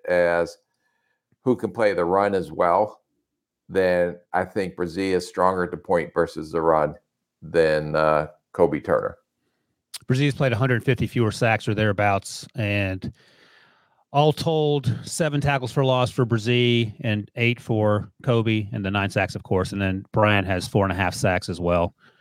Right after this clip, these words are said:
Speaker 2: I know you're not going to the numbers, just reading them out for people that are listening.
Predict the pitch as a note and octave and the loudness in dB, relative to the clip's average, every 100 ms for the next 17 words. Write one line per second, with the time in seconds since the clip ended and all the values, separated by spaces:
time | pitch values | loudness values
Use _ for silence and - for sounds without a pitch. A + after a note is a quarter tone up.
0 | _ _ _ G2+ G#2+ G#2+ G2+ G#2+ G2+ F#2+ | _ _ _ -2 2 2 2 0 0 -2
1 | G2 F#2+ G#2 - G2+ F2+ F#2 - - F#2 | -2 -4 -8 -6 -4 -2 -2 -4 -4 -2
2 | F#2 F2 E2+ F2+ F2+ E2+ | 0 0 0 -2 -2 -8